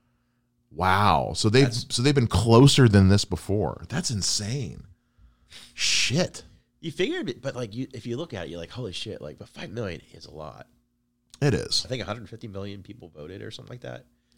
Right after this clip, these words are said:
Speaker 1: Yeah, 'cause they both got, like, seventy something million.
Speaker 2: So you gotta figure, like,
Speaker 1: Jesus.
Speaker 2: that's a lot.
Speaker 1: But
Speaker 2: I thought he went by, like, ten million.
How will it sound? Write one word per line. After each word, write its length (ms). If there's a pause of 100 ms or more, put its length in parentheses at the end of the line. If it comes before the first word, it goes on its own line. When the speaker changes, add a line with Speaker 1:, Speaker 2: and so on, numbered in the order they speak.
(140)
Speaker 1:
Yeah, 220
'cause 140
they 100
both 260
got, 220
like, 180
seventy 380
something 400
million. 480 (920)
Speaker 2:
So 140
you 60
gotta 140
figure, 260
like, 320 (260)
Speaker 1:
Jesus. 520 (840)
Speaker 2:
that's 140
a 40
lot. 460 (1700)
Speaker 1:
But 300 (300)
Speaker 2:
I 40
thought 140
he 60
went 140
by, 100
like, 140
ten 200
million. 300